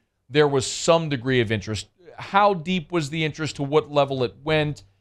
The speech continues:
How far it got? That, that all we may never know until Sean Payton maybe writes another tell-all book at some point in his career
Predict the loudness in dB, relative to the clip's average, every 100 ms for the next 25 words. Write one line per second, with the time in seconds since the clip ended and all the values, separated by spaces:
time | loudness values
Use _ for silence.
0 | _ 0 0 2 2 4 2 4 4 4
1 | 0 0 4 6 6 4 -2 -2 0 0
2 | 0 2 2 2 0 -2 2 0 0 -4
3 | -2 -2 0 0 0 -2 -2 -2 -2 2
4 | 4 2 0 -4 -4 -4 -2 -4 -4 -6
5 | -6 -2 2 2 0